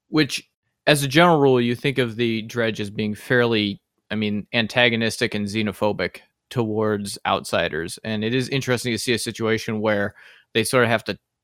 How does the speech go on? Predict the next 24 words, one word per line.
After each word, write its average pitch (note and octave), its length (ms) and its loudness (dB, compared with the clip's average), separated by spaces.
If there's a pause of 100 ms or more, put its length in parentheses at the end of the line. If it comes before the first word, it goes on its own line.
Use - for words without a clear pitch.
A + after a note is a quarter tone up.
(140)
put - 440 0
that, C#3 320 6 (360)
they've C#3 260 6
been D3 220 4
backed C#3+ 400 2
up D#3 220 2
into A#2 240 -6
such - 260 -2
a A#2 100 0
wall, A2 760 -2
against B2+ 380 0
the A2+ 100 0
wall A2+ 360 0
so A2+ 300 -2
hard C3 580 -2
that B2 160 -4
they A#2+ 120 6
actually A#2 340 2
have A2 280 2
to, G#2 220 -6
like, G2+ 280 0 (100)
interact A#2 460 2
with D3 140 2
you. E3+ 200 4